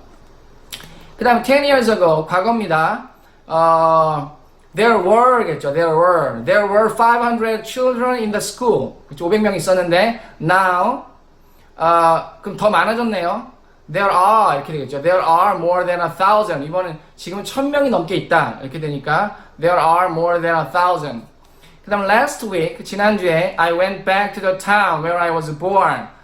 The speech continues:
내가 태어난 마을에 갔었다는 거죠. It's very different now. 지금 굉장히 다르대요.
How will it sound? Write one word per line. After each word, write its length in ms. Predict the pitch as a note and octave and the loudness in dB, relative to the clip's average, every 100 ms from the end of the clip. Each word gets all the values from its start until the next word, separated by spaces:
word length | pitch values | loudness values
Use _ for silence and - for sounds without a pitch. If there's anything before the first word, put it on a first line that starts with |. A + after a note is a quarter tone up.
| _ | _
내가 380 | - E3 F#3+ - | -6 -2 -2 -4
태어난 360 | - A#3 A#3+ G#3+ | -6 -2 0 2
마을에 280 | E3 F3+ F#3 | 2 0 -2
갔었다는 560 | - D#3+ G#3 G#3 F#3 | -8 -10 -4 -4 -4
거죠. 440 | D3+ B2 D#3 A#3 - - _ - - _ | -6 -4 -4 -6 -10 -20 _ -20 -20 _
It's 180 | F3+ G#3+ D#3 | -10 -6 -4
very 360 | G3 G#3 A#3+ A#3 | -2 0 0 -4
different 400 | A3 G#3+ G3+ E3+ | -6 -6 -4 0
now. 260 | D3 A#2+ G#2+ | -2 -2 -8
지금 200 | - G#3 | -12 -10
굉장히 300 | F3+ G3+ G3+ | -6 -6 -6
다르대요. 760 | C#3+ E3 E3+ D#3 D3+ G#3+ | -2 0 2 0 0 -2